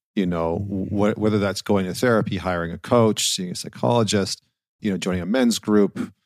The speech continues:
Speaker 2: Mm.
Speaker 1: et cetera, et cetera. Well, what are some of the constraints that you see modern men facing within stepping into that work? And then secondly, do you feel that maybe,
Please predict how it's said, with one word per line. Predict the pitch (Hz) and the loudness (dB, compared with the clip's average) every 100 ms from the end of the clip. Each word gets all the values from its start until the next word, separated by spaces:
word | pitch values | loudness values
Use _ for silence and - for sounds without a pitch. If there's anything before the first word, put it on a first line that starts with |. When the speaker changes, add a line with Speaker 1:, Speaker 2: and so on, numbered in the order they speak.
| _ _ _ 113 | _ _ _ -6
Speaker 2:
Mm. | 110 | -4
Speaker 1:
et | 101 | 2
cetera, | 117 95 | 4 4
et | 87 | 2
cetera. | - 110 90 80 - _ _ _ _ _ _ - | 0 2 2 -2 -8 _ _ _ _ _ _ 2
Well, | 127 120 | 6 8
what | 123 147 | 6 6
are | |
some | 143 135 120 | 4 4 2
of | |
the | 104 | 0
constraints | - 101 - - 107 110 104 - | -2 -4 -2 0 2 4 2 0
that | 104 | -2
you | 101 98 | -2 -4
see | - 107 101 95 95 _ - | -2 0 2 0 -2 _ -6
modern | 98 98 104 104 95 | 0 4 4 4 0
men | 92 90 | -2 -6
facing | - - 104 101 - 90 78 78 - _ _ _ - | -10 -2 0 0 -2 -4 -8 -14 -20 _ _ _ -10
within | 113 104 98 110 101 | 0 2 2 2 0
stepping | 95 - 98 98 | 0 -2 -2 -2
into | 95 90 | -4 -4
that | 92 87 | -4 -4
work? | 90 92 87 85 - - | -2 -2 -2 -4 -10 -8
And | 104 104 | -2 0
then | 98 98 101 _ _ | 2 0 -4 _ _
secondly, | - - - - 131 - 117 92 104 92 92 92 _ _ _ _ 110 | -4 -2 0 0 0 2 0 0 -2 -2 -4 -6 _ _ _ _ -2
do | 123 | 4
you | 117 107 | 4 4
feel | - 131 131 131 | 0 4 4 4
that | 113 107 107 _ _ _ _ _ | 4 2 0 _ _ _ _ _
maybe, | 135 120 123 123 | 0 4 4 4